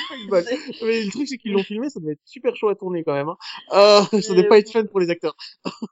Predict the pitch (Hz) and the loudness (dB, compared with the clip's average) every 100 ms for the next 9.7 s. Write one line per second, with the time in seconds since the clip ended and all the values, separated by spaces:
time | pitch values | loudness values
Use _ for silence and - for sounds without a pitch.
0 | - - - - 220 269 392 247 226 240 | -14 -14 -14 -8 -4 -2 -2 -2 -8 -10
1 | 254 226 214 220 226 311 311 302 220 190 | -6 -6 -10 -14 -12 -8 -2 0 2 0
2 | 214 254 247 214 202 202 202 226 240 - | 0 -6 -6 -6 -6 -8 -8 -6 -6 -8
3 | 233 254 233 190 214 208 220 220 226 214 | -8 -6 -2 -2 -2 0 0 0 -2 0
4 | 208 247 349 240 196 185 175 180 190 180 | 0 2 2 4 4 2 -4 -8 -10 -12
5 | - - 247 214 247 - - 233 247 302 | -16 -4 0 0 -2 -8 -12 -6 -6 -6
6 | 269 - 254 233 220 208 214 262 262 214 | -10 -10 -6 2 6 6 6 2 -4 -2
7 | 196 247 277 277 - 254 233 226 247 320 | 0 4 6 4 0 -6 -6 -10 -8 -8
8 | 269 - 240 220 214 339 - _ - - | -8 -8 -8 -6 -4 -4 -10 _ -20 -18
9 | - - - _ _ - - | -16 -18 -20 _ _ -14 -12